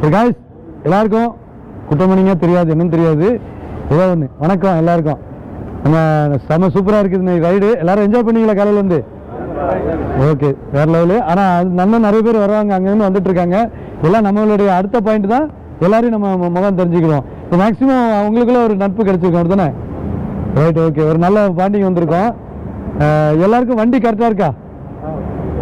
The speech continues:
எல்லாரும் கரெக்டா இருக்கு, யாருக்கும் ஏதாவது? ஓகே, அஹ், இல்ல, இதுல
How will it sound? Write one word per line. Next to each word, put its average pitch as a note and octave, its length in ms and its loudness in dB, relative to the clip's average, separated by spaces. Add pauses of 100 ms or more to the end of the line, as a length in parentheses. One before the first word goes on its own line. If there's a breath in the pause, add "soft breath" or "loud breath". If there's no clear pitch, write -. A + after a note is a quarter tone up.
(120)
எல்லாரும் E3 220 0
கரெக்டா E3+ 160 0
இருக்கு, E3 160 2
யாருக்கும் G3 280 0
ஏதாவது? F#3+ 240 2 (1200)
ஓகே, C#3 180 0 (320)
அஹ், D3 140 2
இல்ல, G#3 120 0 (560)
இதுல A#3+ 160 2